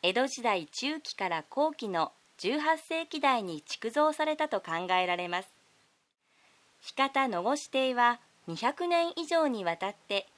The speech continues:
維持管理されてきた貴重な土木遺産で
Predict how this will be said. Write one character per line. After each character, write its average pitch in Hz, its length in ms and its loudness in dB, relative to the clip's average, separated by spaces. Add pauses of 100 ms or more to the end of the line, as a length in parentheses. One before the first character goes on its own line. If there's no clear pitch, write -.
(120)
維 226 80 -8
持 220 180 -6
管 302 260 0
理 294 120 -4
さ 233 140 -4
れ 220 100 0
て 220 140 -4
き - 120 -16
た 180 200 0 (220)
貴 - 240 -8
重 226 160 2
な 320 140 0
土 311 120 2
木 320 240 -6
遺 320 100 -6
産 240 280 -4
で 170 200 -4